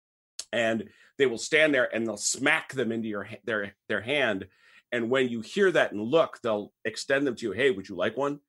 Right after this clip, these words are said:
Which led to one of my favorite moments in Vegas from years ago when I was walking out of the Stardust where we were staying.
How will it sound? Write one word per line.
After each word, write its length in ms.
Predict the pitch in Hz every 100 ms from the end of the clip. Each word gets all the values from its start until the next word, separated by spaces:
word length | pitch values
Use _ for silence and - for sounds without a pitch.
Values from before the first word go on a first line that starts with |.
| _ _ _ -
Which 220 | 127 -
led 260 | 143 160 139
to 80 |
one 140 | 123 131
of 40 |
my 120 | 123
favorite 400 | 113 139 131 127
moments 380 | 113 123 127 113
in 100 | 107
Vegas 340 | 104 127 120 113
from 140 | 98
years 260 | 98 135 135
ago 200 | 107 101
when 100 | 98
I 60 |
was 120 | 101 98
walking 300 | 120 123 117
out 180 | 110
of 60 | 110
the 60 | 92
Stardust 580 | - 120 131 95 -
where 100 | 104
we 60 | 95
were 120 | 95
staying. 460 | 85 - 113 120 98